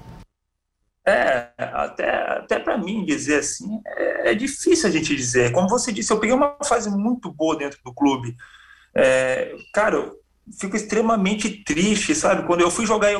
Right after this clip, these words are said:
mais duas vezes, quando eu cheguei aí, eu fiquei extremamente, eu, até o Vaguinho, o treinador, falou assim: "Professor, eu tô triste hoje." Ele falou: "Por quê, Beliar?" Falei: "Professor, olha isso aqui." Falei:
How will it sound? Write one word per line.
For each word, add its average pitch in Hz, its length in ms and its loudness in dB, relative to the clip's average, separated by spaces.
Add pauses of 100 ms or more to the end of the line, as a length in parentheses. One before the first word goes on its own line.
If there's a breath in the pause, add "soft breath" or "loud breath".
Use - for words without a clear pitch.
(140)
mais 170 400 -2
duas 208 320 -2
vezes, 175 300 0
quando 185 140 -6
eu 196 60 -4
cheguei 180 280 0
aí, 151 160 2
eu - 60 -4
fiquei - 340 -6 (180)
extremamente, 220 420 2
eu, 165 160 2
até 151 260 2
o 190 60 4
Vaguinho, 190 320 0
o 170 80 -4
treinador, 147 300 0
falou 151 140 -6
assim: 170 120 -10
"Professor, 143 500 0
eu 139 120 -2
tô 165 160 0
triste 170 360 0
hoje." 135 260 2
Ele 131 100 -2
falou: 151 200 -2
"Por 165 160 2
quê, 151 140 0
Beliar?" 120 280 0 (520 loud breath)
Falei: 143 180 4
"Professor, 156 280 2
olha 135 160 4
isso - 180 -6
aqui." 160 440 -8 (300)
Falei: 135 460 -2